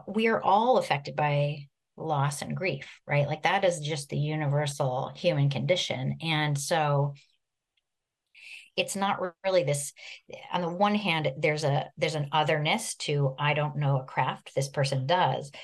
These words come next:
But then there's also this sameness, as we have all experienced loss. And, and so when a finisher comes to the relationship, they often know exactly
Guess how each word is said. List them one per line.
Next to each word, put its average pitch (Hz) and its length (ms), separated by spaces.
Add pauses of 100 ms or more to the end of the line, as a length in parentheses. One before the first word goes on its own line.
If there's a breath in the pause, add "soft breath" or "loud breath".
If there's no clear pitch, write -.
(160 loud breath)
But 175 100
then 170 120
there's 156 220
also 156 520
this 139 360 (100)
sameness, 147 1000
as 143 300
we 160 180
have 151 260
all 151 320
experienced 151 760
loss. 139 600
And, 143 300 (360)
and 156 180
so 156 300
when 139 320
a 160 80
finisher 190 480
comes 151 640
to 156 240
the 143 100
relationship, 147 580
they 160 140
often 156 380 (100)
know 165 280
exactly 156 760